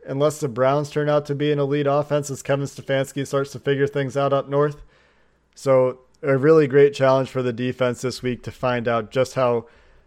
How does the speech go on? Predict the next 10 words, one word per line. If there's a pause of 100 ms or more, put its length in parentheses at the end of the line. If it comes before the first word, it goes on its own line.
(340)
good
or
bad
they
might
be. (1040)
At
the
same
time,